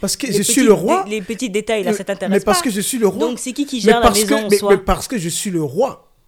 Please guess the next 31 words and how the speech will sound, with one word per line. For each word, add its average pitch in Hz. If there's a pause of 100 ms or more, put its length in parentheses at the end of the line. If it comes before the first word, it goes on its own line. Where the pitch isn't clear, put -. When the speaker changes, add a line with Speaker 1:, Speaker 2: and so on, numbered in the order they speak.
(280)
Speaker 1:
Parce -
que 233
je 156
suis 185
le 160
roi 170
et 175
je 160
n'ai 156
pas 254
le 160
temps 185 (680)
de 147
gérer 156 (480)
les 151
repas, 196 (220)
Speaker 2:
Non, 226
Speaker 1:
le -
Speaker 2:
mais -
Speaker 1:
canapé. 170 (100)
Attends, 185
Speaker 2:
Non, 254
mais 285
en -
Speaker 1:
attends. 240
Speaker 2:
fait, 180
je 190
sais 208
pas 285
pourquoi 208
tu -